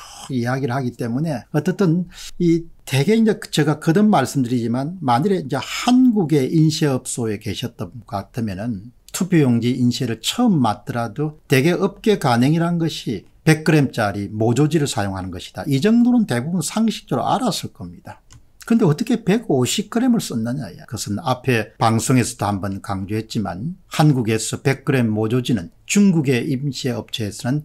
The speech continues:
백오십 그램 모조지로 받아들인다. 그만큼 중국이 종이가 두텁게 사용한다. 이 점을 한 분이 제보를 하셨는데 그 부분이 대단히 중요한 그런 정보 가운데 하나지 않겠느냐 그렇게 봅니다.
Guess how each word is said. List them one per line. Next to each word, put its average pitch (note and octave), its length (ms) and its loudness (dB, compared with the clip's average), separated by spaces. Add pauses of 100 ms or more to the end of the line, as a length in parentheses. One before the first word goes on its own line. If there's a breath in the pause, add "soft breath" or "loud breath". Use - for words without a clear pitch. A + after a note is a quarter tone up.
백오십 D#3 720 0
그램 C#3 240 0
모조지로 A2 640 -4
받아들인다. G#2 760 -6
그만큼 A#2+ 480 0
중국이 C3 720 -2
종이가 C#3+ 520 4
두텁게 D#3 540 -2
사용한다. E2+ 680 -10
이 A#2+ 160 -4
점을 B2 520 0
한 G2+ 280 -4
분이 F#2+ 340 -10 (160)
제보를 G#2 380 -2
하셨는데 F2+ 580 -12 (220)
그 C3 160 0
부분이 A#2+ 340 0
대단히 C#3+ 440 -2
중요한 B2+ 460 2 (160)
그런 F#2+ 260 -6
정보 G#2 360 -4
가운데 F2 520 -10 (120)
하나지 A2 380 -2
않겠느냐 F2+ 680 -10
그렇게 - 340 -8
봅니다. A2+ 460 -14